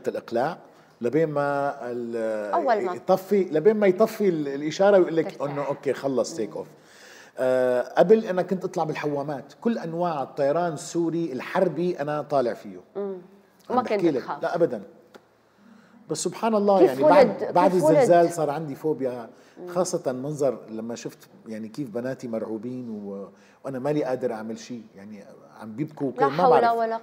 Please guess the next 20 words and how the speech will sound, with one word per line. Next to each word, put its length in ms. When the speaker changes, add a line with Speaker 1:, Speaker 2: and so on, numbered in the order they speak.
Speaker 2:
قوة 160
Speaker 1:
يعني، 260
Speaker 2:
إلا 200
Speaker 1:
هي 140
أول 240
مرة 180
بتصير 420
معنا. 260
Speaker 2:
نعم. 200
Speaker 1:
إيه، 180
هلأ 140
عندي 220
فوبيا 360
للأمانة، 480
بس، 260
بس 160
من 100
Speaker 2:
مم. 60
Speaker 1:
هالشغلة 320
هيك. 280